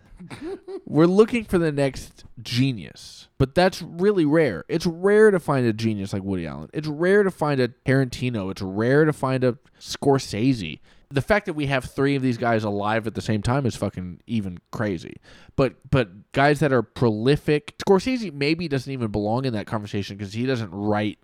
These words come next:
all of his own material. Same way that Woody Allen writes everything,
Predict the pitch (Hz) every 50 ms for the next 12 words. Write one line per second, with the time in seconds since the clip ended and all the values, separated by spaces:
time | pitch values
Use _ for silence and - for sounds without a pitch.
0 | - - 143 175 196 202 180 143 123 117 110 104 107 101 98 98 98 - - 104
1 | 95 90 92 90 92 101 120 _ - - - 143 131 127 117 113 113 110 107 101
2 | 101 98 98 92 - - 123 123 139 151 151 147 143 143 131 123 123 123 123 117
3 | - - 143 147 180 190 - - 175 170 165 160 143 -